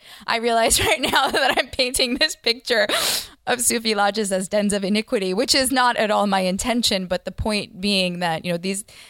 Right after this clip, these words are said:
um, pilgrims, they, they're, this is just another part of, of their life, you know, staying in Istanbul for these extended periods, right? That piety is very important, going on the Hajj,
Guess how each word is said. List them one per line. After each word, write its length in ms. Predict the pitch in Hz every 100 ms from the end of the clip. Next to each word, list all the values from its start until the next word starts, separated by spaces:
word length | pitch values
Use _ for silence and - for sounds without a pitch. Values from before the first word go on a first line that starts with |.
| - _
um, 460 | 180 170 160 170 185 - _
pilgrims, 540 | - 339 277 277 247 240 -
they, 380 | 196 226 76 - - - - _ -
they're, 380 | 196 269 330 277
this 260 | 233 294
is 160 | 302 269
just 220 | 311 -
another 300 | 285 285 285
part 320 | - 262 254
of, 260 | - - 180 -
of 140 | 185
their 180 | 196 190
life, 340 | 202 175 -
you 60 | 175
know, 160 | 170
staying 320 | 180 - 196 190
in 60 |
Istanbul 400 | 196 202 185 175
for 140 | 165 175
these 120 | 175
extended 420 | 175 185 175 175
periods, 480 | - 202 170 131 -
right? 280 | 170 175 -
That 160 | 170 - - - - -
piety 340 | 220 214 220
is 140 | 202 190
very 340 | 190 190 190
important, 720 | 196 196 226 214 202 196 -
going 260 | 190 185 185
on 80 | 185
the 60 | 185
Hajj, 640 | 190 185 180 - - -